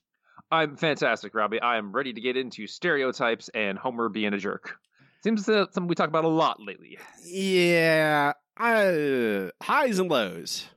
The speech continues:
Speaker 2: uh, in this, this second part. We, this is our second part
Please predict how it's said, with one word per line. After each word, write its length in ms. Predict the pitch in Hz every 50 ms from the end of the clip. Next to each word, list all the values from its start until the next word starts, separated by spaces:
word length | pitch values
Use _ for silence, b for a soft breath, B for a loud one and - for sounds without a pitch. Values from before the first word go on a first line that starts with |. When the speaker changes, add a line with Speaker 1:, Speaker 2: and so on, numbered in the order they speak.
| _ _ _ _ _ -
Speaker 2:
uh, 240 | 110 110 107 104 104 101
in 100 | 104 107
this, 360 | 104 101 98 - - - - 110
this 160 | 110 104 101
second 300 | - 117 104 - - 73
part. 260 | - - 127 147 147 _
We, 200 | - 123 131 135 123
this 200 | 139 165 165 -
is 160 | 175 156 151
our 320 | - 143 139 135 135 131
second 460 | 123 - - 143 123 - 262 - _ -
part 280 | - 147 165 196 -